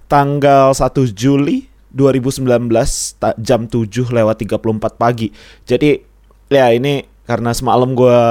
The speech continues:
udah kecapean banget, gak sempet untuk rekaman, dan ini suara gue juga masih belum pulih gitu. Jadi di sini gue mau bercerita sedikit tentang pengalaman gue, pengalaman pertama gue nonton Perseru Badak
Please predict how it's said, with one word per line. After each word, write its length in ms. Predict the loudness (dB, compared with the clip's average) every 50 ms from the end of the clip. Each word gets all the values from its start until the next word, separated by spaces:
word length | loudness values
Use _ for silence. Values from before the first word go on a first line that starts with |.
| 2 2 0
udah 240 | 0 0 0 -2 -2 -4
kecapean 480 | -6 -6 -4 -4 0 0 0 0 0 0
banget, 240 | 0 0 -2 -4
gak 180 | -2 -2 -2 -2 -2
sempet 340 | -4 -6 -6 -6 -6 -6 -6 -8
untuk 160 | -10 -10 -8
rekaman, 400 | -10 -6 -4 -4 -4 -2 -2 -4
dan 80 | -4 -4
ini 240 | -4 -4 -6 -6 -4
suara 320 | -2 0 0 2 2 0
gue 180 | 0 -2 -2 -2
juga 160 | -2 -2 -2
masih 220 | -2 -2 -4 -6
belum 260 | -6 -6 -6 -8 -8 -4
pulih 320 | 0 2 2 2 2 2
gitu. 220 | 0 -4 -6 -8 -12 -14 -18 -20 -20 -20 -20 -20 _ -4
Jadi 240 | -2 0 0 0 0
di 60 | 0
sini 260 | 0 0 0 0 0 -2 -2 0
gue 140 | 2 2 2 2
mau 220 | 0 0 -2 -2
bercerita 480 | -2 -4 -4 -4 -2 -2 -2 -2 -2 -4
sedikit 420 | -2 -4 -4 -4 -4 -6 -6 -6
tentang 320 | -8 -8 -6 -6 -8 -8 -8
pengalaman 540 | -8 -6 -4 -4 -4 -6 -6 -8 -8 -8 -6
gue, 300 | -4 -4 -4 -4 -6 -8
pengalaman 560 | -10 -10 -6 -4 -2 -2 0 -2 -2 -4 -6 -8
pertama 480 | -6 -4 -2 -2 -2 -2 -2 -2 -2
gue 240 | 0 0 0 0 0
nonton 400 | 0 -2 -4 -4 -4 -4 -4 -6 -10 -20 -20 _ _ _ -10 -4
Perseru 480 | -4 -4 -2 -2 -4 -2 0 0 2
Badak 320 | 2 2 2 2 2 0